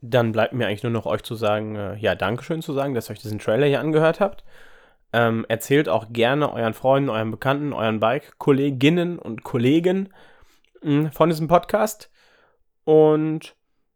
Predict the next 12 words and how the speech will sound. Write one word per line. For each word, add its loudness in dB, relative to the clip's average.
ja, 4
danke 4
fürs -4
Zuhören. 2
Haltet -4
die 2
Augen 6
offen -4
für 2
die 4
erste -2
Folge. 4